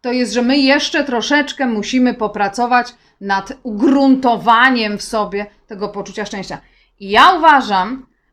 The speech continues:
że jedną z lepszych metod to jest medytacja. Ja tak uważam, że jednak medytowanie, em, no jak to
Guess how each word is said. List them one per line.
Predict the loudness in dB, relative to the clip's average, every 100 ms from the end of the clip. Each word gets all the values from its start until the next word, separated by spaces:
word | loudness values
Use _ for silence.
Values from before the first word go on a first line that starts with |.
| -18
że | -4 0
jedną | 2 2 2 0 2
z |
lepszych | 0 0 -4 0
metod | 0 0 -4 -8 -12 -18 -20 -20 _ _
to | -4
jest | -2 -2 -4 -16 _ _
medytacja. | -10 -6 -2 0 -2 -4 -14 -18 -20 _
Ja | -4 -2 0
tak | -2 0
uważam, | 2 2 2 -6 -8
że | -4
jednak | -2 0 -2 -4
medytowanie, | -4 0 2 2 0 -2 -4 -2 0 0 0 -2 -4 -8 -10 _ _ _ _
em, | -2 0 0 0 -2 -8 -6
no | -6 -6 -6 -4 -4
jak | -6
to | -6